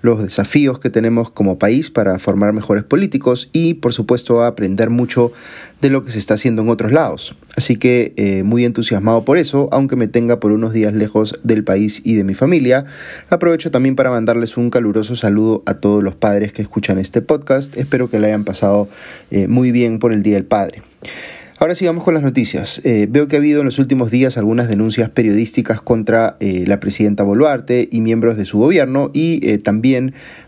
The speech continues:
varias apariciones mediáticas de la lideresa de Fuerza Popular, Keiko Fujimori. Vamos entonces por partes para tratar de, eh, tratar de entender cada cosa.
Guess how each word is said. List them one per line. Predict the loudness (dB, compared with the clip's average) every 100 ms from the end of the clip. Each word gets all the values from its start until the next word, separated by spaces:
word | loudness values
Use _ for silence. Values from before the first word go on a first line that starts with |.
| -2
varias | 0 0 -2
apariciones | -2 0 2 0 2
mediáticas | 2 4 2 0 0 0 -2 -2
de | 2
la | 2 2
lideresa | 2 2 0 0
de | -2
Fuerza | -2 -2 -2
Popular, | -2 2 2 0
Keiko | -4 -6
Fujimori. | -2 0 2 2 -2 -12 _ -2
Vamos | -2 0 -2
entonces | 0 0 0 -2 -6 -16 -20 -20 -4
por | -2 0
partes | 0 -2 -2
para | 0 0
tratar | 0 -2 0
de, | 0 0 -2
eh, | 0
tratar | 0 0
de | 0
entender | -2 -2 -2 0
cada | 0 0
cosa. | 0 0 -4